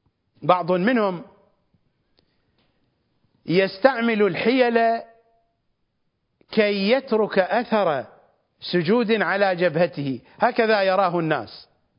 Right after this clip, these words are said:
البعض منهم ماذا يصنع؟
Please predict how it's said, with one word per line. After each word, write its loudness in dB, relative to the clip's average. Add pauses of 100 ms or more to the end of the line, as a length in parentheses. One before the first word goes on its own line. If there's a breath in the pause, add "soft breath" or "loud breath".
(2500)
البعض 0
منهم 0 (2250)
ماذا 0
يصنع؟ -2